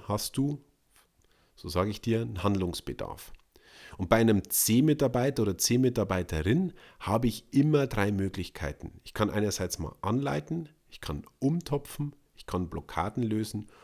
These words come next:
oder der allerletzte Schritt ist, sich dann zu trennen. Und die meisten Führungskräfte, das kann ich dir auch verraten, machen gar nichts von den aktiven Schritten, sondern versuchen es auszusitzen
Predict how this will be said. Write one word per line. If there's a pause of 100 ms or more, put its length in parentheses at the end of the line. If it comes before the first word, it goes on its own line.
(160)
oder
der
allerletzte
Schritt
ist, (440)
sich (500)
dann (160)
zu
trennen. (520)
Und
die
meisten
Führungskräfte,
das
kann
ich
dir
auch
verraten,
machen
gar
nichts
von
den
aktiven
Schritten, (240)
sondern
versuchen
es
auszusitzen